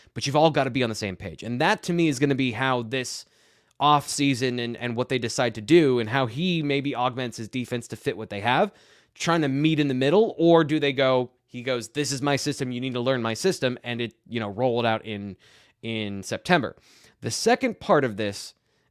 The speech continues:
is, um, the simplicity of the front. Because, how do I phrase this? They do less, but that doesn't make it easier.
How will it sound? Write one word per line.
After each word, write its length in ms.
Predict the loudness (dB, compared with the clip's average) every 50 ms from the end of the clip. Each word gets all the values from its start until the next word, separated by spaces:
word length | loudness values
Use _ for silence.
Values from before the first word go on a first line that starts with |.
| _ _
is, 600 | -4 -2 0 0 0 0 -2 -4 -6 -8 -14 -14 _
um, 600 | -4 -2 -2 0 0 0 -2 -2 -4 -6 -10 -12 -16 _ _ _ _ _ _ _ _ _ _ _ _ _ _ _ _ _ _ _ -20 -20 _ _ _ _ -12
the 180 | -10 -8 -8
simplicity 920 | -8 -6 -4 -4 -4 -6 -8 -8 0 2 2 4 4 2 2 0 0 0
of 220 | 0 -2 -2 -2 -2
the 80 | -4
front. 520 | -6 -4 -6 -6 -6 -6 -8 -12 -20 -20 _ _ _ _ _ _ _ _ _ _ _ _ _ _ _ _ _ _ -8 -4
Because, 880 | -2 -2 -2 -2 -2 0 2 2 4 2 2 0 -2 -4 -8 -10 -12 -16 _ _ _ _ _ _ _ _ _ _ _ _ _ _ _ _ _ _ _ _ _ _ _ _ -6
how 80 | -4
do 60 | -2 -2
I 80 | -2
phrase 260 | -2 -4 -6 -6 -8
this? 240 | -10 -16 -18 -20 -20 _ _ _ _ _ _ _ -4
They 220 | 0 2 2 2
do 260 | 2 0 0 -2 -2
less, 600 | -2 -2 -4 -4 -4 -6 -6 -6 -6 -8 -10 -14 _ _ _ _ _ _ _ _ _ _ _ _ _
but 140 | -6 -4 -2
that 160 | -2 -2 2
doesn't 240 | 2 4 4 4 2
make 160 | 2 2 2
it 100 | 2 0
easier. 600 | -2 -2 -4 -4 -4 -4 -6 -8 -10 -12 -14 -16